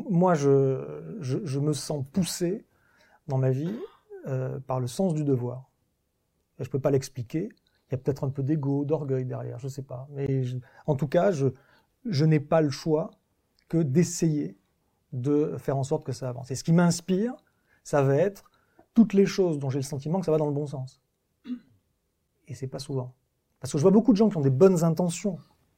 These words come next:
C'est pas la question. Mais souvent, je pense qu'ils perdent, qu'ils gâchent, qu'ils gaspillent ces bonnes intentions dans des pistes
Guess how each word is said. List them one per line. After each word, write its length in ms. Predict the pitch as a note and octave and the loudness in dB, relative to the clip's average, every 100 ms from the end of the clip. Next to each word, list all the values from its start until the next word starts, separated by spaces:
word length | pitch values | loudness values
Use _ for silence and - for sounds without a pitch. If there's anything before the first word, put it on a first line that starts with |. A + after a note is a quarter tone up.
| _ | _
C'est 100 | _ | _
pas 100 | - | -6
la 60 | D3 | -4
question. 400 | C#3+ C#3 F3+ D#3+ _ _ _ _ C#3+ | -6 -12 -14 -16 _ _ _ _ -6
Mais 80 | |
souvent, 460 | C3 - F#3+ F3 F#3+ | -6 -2 0 2 2
je 80 | D3+ | 0
pense 240 | - E3 | -2 -4
qu'ils 200 | - C3+ C3 _ | -4 -6 -8 _
perdent, 420 | G3 F3+ C#3 A#2+ - _ _ | 6 6 4 -4 -8 _ _
qu'ils 100 | - | -4
gâchent, 540 | C3 F3+ F3 - - _ _ _ | 0 2 0 -8 -16 _ _ _
qu'ils 120 | C3+ | -6
gaspillent 400 | F3+ F3 - F#3 | -6 -4 -4 -4
ces 120 | - | -2
bonnes 240 | C#3+ D3 C#3 | 0 0 0
intentions 400 | C3+ C#3 - F3 | -4 -6 -8 -8
dans 140 | C#3 | -6
des 120 | B2 | -6
pistes 460 | - G#3 G#3 - | -4 -6 -6 -14